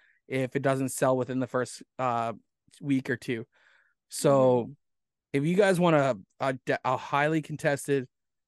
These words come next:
Speaker 1: front running Pure Stock, here's your opportunity. It's fifty dollars a spot. We have a hundred spots. You have a one in a hundred chance to win.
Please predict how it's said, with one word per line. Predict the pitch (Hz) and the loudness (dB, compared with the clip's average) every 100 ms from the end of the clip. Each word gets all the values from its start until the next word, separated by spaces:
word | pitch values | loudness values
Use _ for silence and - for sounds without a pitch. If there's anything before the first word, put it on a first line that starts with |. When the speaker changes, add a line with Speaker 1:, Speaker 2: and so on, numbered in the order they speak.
| _ _ | _ _
Speaker 1:
front | - 147 131 | -2 -2 0
running | 147 143 135 | -2 -2 -6
Pure | - 135 | -8 -10
Stock, | - 147 156 185 _ _ _ _ _ _ _ | -4 -2 -2 -4 _ _ _ _ _ _ _
here's | 143 147 147 | -6 -4 -2
your | 143 | 0
opportunity. | 143 131 123 143 131 123 120 _ _ _ _ _ _ _ _ _ _ | 0 -4 -8 -8 -6 -8 -10 _ _ _ _ _ _ _ _ _ _
It's | 139 - | -4 -4
fifty | - 156 143 | 2 2 2
dollars | 156 151 156 | 4 4 4
a | 151 | 0
spot. | - 147 143 139 | -2 0 0 2
We | |
have | 139 | 0
a | 123 | -2
hundred | - 143 135 | -6 -6 -6
spots. | - 127 120 | -4 -2 -2
You | 131 | -2
have | 127 | -2
a | 123 | -2
one | 123 123 139 | -6 -4 -2
in | 147 143 | 0 -2
a | |
hundred | 143 135 127 | -4 -8 -8
chance | - 135 - | -8 -8 -4
to | 131 | -4
win. | 120 104 | -4 -8